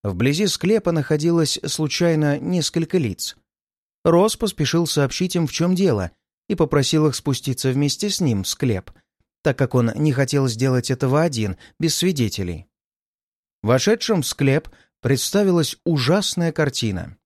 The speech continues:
Металлический гроб был сброшен с возвышения и валялся на полу, разбитый и пустой. Труп же покойного исчез бесследно. Недоставало также покрова, которым был покрыт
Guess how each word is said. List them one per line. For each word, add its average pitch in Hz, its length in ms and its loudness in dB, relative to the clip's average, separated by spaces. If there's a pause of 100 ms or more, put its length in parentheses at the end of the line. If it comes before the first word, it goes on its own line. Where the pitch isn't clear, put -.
(720)
Металлический 185 680 0
гроб 165 460 2 (280)
был 180 240 4
сброшен 147 640 2
с - 100 -8
возвышения 143 840 0 (220)
и 202 80 2
валялся 185 500 4
на 214 100 0
полу, 131 460 0 (180)
разбитый 120 760 0 (300)
и 185 100 2
пустой. 120 680 -2 (1000)
Труп 180 300 2
же 185 100 4
покойного 175 520 2
исчез 165 560 -2
бесследно. 143 760 0 (560)
Недоставало 143 680 2
также 113 540 -2
покрова, 139 480 2
которым 117 520 -2
был 190 200 2
покрыт 143 540 -2